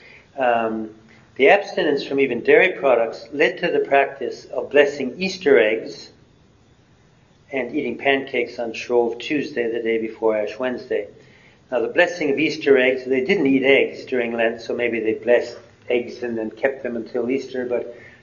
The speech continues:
six and a half weeks later, I don't know how good the egg will be. I guess if you, if you, if you boiled it, it might just be, be preserved.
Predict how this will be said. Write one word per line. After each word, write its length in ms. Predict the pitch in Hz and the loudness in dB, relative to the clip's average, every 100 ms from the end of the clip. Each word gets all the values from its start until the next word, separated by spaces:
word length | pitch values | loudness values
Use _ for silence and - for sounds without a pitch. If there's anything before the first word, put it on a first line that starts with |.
| _ | _
six 240 | - - | -12 -8
and 100 | 131 | -6
a 40 | 117 | -2
half 260 | 123 123 | -2 -2
weeks 260 | 127 123 - | -6 -8 -4
later, 360 | 127 127 120 117 | -2 0 0 -2
I 40 | |
don't 120 | 113 | -4
know 60 | 113 | -6
how 120 | 113 | -6
good 200 | 113 107 | -6 -6
the 120 | 110 | -4
egg 180 | 135 135 | -4 -4
will 140 | 113 | -8
be. 240 | 104 110 - - - - - 240 - - - | -6 -6 -8 -16 -20 -20 -18 -12 -12 -12 -10
I 40 | 165 | 0
guess 200 | 196 196 | 0 0
if 100 | 110 | -8
you, 160 | 110 - - - | -8 -14 -20 -20
if 180 | - - | -18 -14
you, 160 | 110 - _ _ _ _ _ _ _ | -14 -14 _ _ _ _ _ _ _
if 140 | - 113 | -20 -16
you 80 | |
boiled 400 | 110 113 120 107 | -4 2 4 4
it, 180 | 113 - | 0 -4
it 460 | - - _ _ 117 | -12 -20 _ _ -16
might 200 | 117 - | -16 -16
just 280 | - - _ | -20 -20 _
be, 160 | 107 101 | -14 -12
be 160 | 110 | -14
preserved. 580 | - 107 110 117 - | -12 -10 -2 0 0